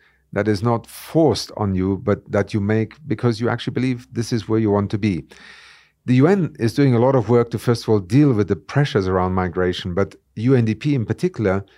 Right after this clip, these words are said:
is an institution that is in the front lines of addressing the very factors that push people out of their homes. And that has to do, for example, also with, uh,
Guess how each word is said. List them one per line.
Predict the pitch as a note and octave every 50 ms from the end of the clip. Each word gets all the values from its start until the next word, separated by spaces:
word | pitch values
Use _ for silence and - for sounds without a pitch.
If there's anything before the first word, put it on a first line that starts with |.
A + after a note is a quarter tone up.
| _ _ _ _ _ -
is | - A#2 A#2 G#2+ G#2 B2
an | - A#2 A2+
institution | A#2 A2+ A2 - A#2+ G2+ - - D3+ E3 D3 - B2+ A2 G#2+
that | G#2 G#2 G2 - -
is | G#2+ A2+ A2 G#2
in | A2 G#2+
the | G#2 G2+ - -
front | C3+ C#3+ D3 C#3 -
lines | A2 F#2 F#2+ G2 G2+ A2 G#2+ - - _ _ _ _ _ _ _ _ -
of | G#2+ G2
addressing | A2 G2 A#2 B2 B2 - - C3
the | A2 G#2 G#2 A2
very | A2 G#2+
factors | - - C3+ C3 B2+ - - G#2 G2+ G2 - - - -
that | - D3+ - G#2 G#2 F#2 -
push | - B2 - - -
people | A#2 G#2+ G2 F#2
out | D2 G2 G2 G2 F#2+
of | F2
their | F2+ F#2 E2+
homes. | E2+ F#2+ F2+ D#2 D2 - - - _ _ _ _ - - - - _ _ -
And | - G#2 A2 A2+ A2 G#2 - - _ -
that | G#2 G2 A#2+ C#3+ D3
has | C#3+ C#3+ C3+ -
to | -
do, | C3 C3
for | A#2+ - A2+
example, | A2 A#2+ A#2+ A2+ A#2 A2 A2+
also | - G#2+ G#2+ - A#2
with, | A2 G#2+ - - - - _ -
uh, | G2+ G2+ G#2